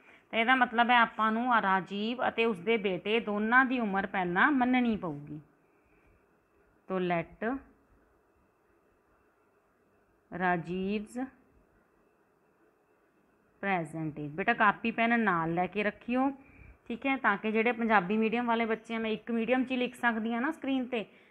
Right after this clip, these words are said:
ਨਾਲ ਦੀ ਨਾਲ ਮੈਂ ਪੰਜਾਬੀ ਬੋਲੂੰਗੀ ਤੇ ਤੁਸੀਂ ਉਹਨੂੰ ਲਿਖ ਲਿਓ। ਤਾਂ ਮੰਨੋ ਰਾਜੀਵ ਦੀ ਵਰਤਮਾਨ ਉਮਰ ਕਿੰਨੀ ਹੈ? ਐਕਸ।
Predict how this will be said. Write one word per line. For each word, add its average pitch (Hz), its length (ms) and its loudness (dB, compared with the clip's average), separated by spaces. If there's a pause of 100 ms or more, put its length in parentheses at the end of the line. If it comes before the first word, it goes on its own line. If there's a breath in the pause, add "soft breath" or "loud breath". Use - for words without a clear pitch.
(140 soft breath)
ਨਾਲ 208 200 4
ਦੀ 220 60 0
ਨਾਲ 240 140 4
ਮੈਂ 240 100 -2
ਪੰਜਾਬੀ 220 440 0
ਬੋਲੂੰਗੀ 226 440 0
ਤੇ 262 100 -4
ਤੁਸੀਂ 240 220 -2
ਉਹਨੂੰ 262 180 2
ਲਿਖ 233 260 0
ਲਿਓ। 156 260 -4 (540 soft breath)
ਤਾਂ 214 80 0
ਮੰਨੋ 220 420 2
ਰਾਜੀਵ 214 500 2
ਦੀ 240 140 -2
ਵਰਤਮਾਨ 208 640 0
ਉਮਰ 202 360 -2
ਕਿੰਨੀ 196 400 -2
ਹੈ? 311 140 0 (100)
ਐਕਸ। 180 380 -6